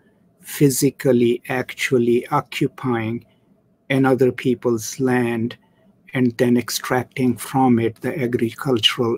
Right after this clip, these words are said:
and other resources. So an act of colonialism then literally always involves an actual conquest and the direct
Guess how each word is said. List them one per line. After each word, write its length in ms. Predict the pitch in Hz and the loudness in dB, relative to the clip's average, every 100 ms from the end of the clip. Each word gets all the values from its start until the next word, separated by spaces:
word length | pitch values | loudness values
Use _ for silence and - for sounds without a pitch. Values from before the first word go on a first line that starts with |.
| - | -2
and 160 | 123 | -2
other 360 | 123 127 120 117 | 0 -2 0 -2
resources. 920 | 113 120 127 - 117 110 110 - - | 0 0 0 -2 -4 -6 -8 -12 -12
So 320 | - - 123 - | -12 -6 -4 -2
an 180 | 135 | -2
act 320 | 131 143 - 131 | -2 -2 -4 -6
of 160 | - | -4
colonialism 800 | - 131 131 139 123 123 120 120 | 4 6 6 6 6 4 4 2
then 320 | 120 120 120 117 _ _ _ _ _ _ _ _ _ - 139 | 2 2 2 0 _ _ _ _ _ _ _ _ _ -12 0
literally 680 | 147 - 151 127 127 120 - - - - _ _ _ | 0 2 0 2 2 2 -4 -20 -20 -20 _ _ _
always 640 | 151 147 147 143 139 120 | 4 6 6 8 6 6
involves 840 | 131 127 117 120 120 120 120 - - _ _ _ _ | 2 2 0 -2 -4 -6 -8 -14 -16 _ _ _ _
an 200 | - 131 - | -4 -4 -2
actual 420 | 131 - - 135 - - | -4 -4 -4 -4 -4 -2
conquest 840 | 156 143 - - - - - - - _ _ _ _ _ _ | 0 0 -2 -12 -12 -10 -12 -14 -20 _ _ _ _ _ _
and 300 | 135 127 120 | 0 0 2
the 80 | 127 120 _ | 0 -2 _
direct 580 | 143 135 131 139 - - | 2 4 4 2 -2 -12